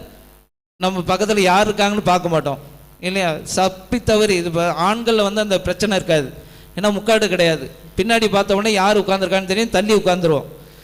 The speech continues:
ஆனா பெண்களுக்கு வந்து முக்காடு போட்டிருக்கனால பல நேரம் யார் பக்கத்துல உட்கார்றோன்னு தெரியாம உட்கார்ந்துருவோம். உட்கார்ந்துட்டு அந்த பூச முடிகிற வரைக்கும் அந்த பக்கம் திரும்பவே மாட்டோம், அப்படிதானே? பூசையில சமாதானம் சொல்லும்போது கூட அப்படி பேசாம, அப்படி சமாதானம் சொல்லிட்டு பேசாம இருந்துக்குவோம்.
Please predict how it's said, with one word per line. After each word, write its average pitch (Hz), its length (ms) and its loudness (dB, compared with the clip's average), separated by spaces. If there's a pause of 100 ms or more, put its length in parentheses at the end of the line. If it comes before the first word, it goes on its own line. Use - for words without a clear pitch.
(180)
ஆனா 208 180 -2 (300)
பெண்களுக்கு 254 480 0
வந்து 220 200 2
முக்காடு 254 380 0
போட்டிருக்கனால 202 560 0
பல 190 200 0
நேரம் 214 280 0
யார் 202 340 2
பக்கத்துல 208 420 0
உட்கார்றோன்னு 214 520 2
தெரியாம 202 420 0
உட்கார்ந்துருவோம். 185 580 -2 (600)
உட்கார்ந்துட்டு 226 560 0 (520)
அந்த 165 180 -2
பூச 220 340 2
முடிகிற 208 340 2
வரைக்கும் 208 280 2
அந்த 208 100 0
பக்கம் 214 300 -4
திரும்பவே 202 340 0
மாட்டோம், 160 280 -6
அப்படிதானே? 185 400 -2 (840)
பூசையில 226 380 2
சமாதானம் 220 540 2
சொல்லும்போது 208 320 2
கூட 220 160 0
அப்படி 220 200 0
பேசாம, 208 400 0
அப்படி 196 180 -2
சமாதானம் 208 380 -4
சொல்லிட்டு 196 300 -4
பேசாம 190 360 0
இருந்துக்குவோம். 151 400 -6